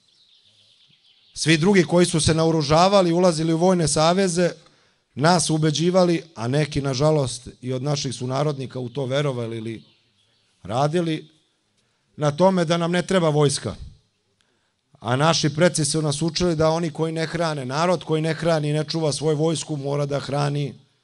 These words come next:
neku tuđu vojsku. A ja nekako ne bi volao ni jednu drugu vojsku da vidim osim srpske vojske, a među njima ili prvi među njima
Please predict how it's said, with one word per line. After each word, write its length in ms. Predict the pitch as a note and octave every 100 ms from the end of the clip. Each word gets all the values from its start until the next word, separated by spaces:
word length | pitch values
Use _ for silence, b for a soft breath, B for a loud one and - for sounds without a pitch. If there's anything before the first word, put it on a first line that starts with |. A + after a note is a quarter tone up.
| _ _ _ -
neku 280 | B2+ C#3 D3
tuđu 300 | D3 E3+ D3+
vojsku. 400 | D#3+ C#3+ - - - - _ _ _ _ _ _ _
A 100 | -
ja 160 | A#2 C#3
nekako 380 | D#3 D3+ C#3+ D3+
ne 120 | E3+
bi 80 | D3+
volao 260 | D#3+ E3
ni 80 | D#3
jednu 220 | E3+ E3+
drugu 240 | D#3 E3 D#3
vojsku 340 | E3 C#3+ D3+
da 80 | C#3+
vidim 400 | D#3 D3 B2 G2+ - _ _ _ _ _ _ _ _ _ -
osim 340 | C#3+ C#3+ B2+
srpske 360 | - - - C3
vojske, 520 | C#3+ D#3 - E3 C#3 - _ _ _ _ _ _ _ _ _ _ _ _ _ _ _ _ -
a 120 | B2+
među 320 | C#3 C3+ B2+
njima 360 | C#3+ E3+ E3+ D3+
ili 220 | B2+ A#2
prvi 380 | A#2+ C#3+ D#3 D3
među 300 | C#3 B2+ C#3
njima 380 | D3 D3 C3+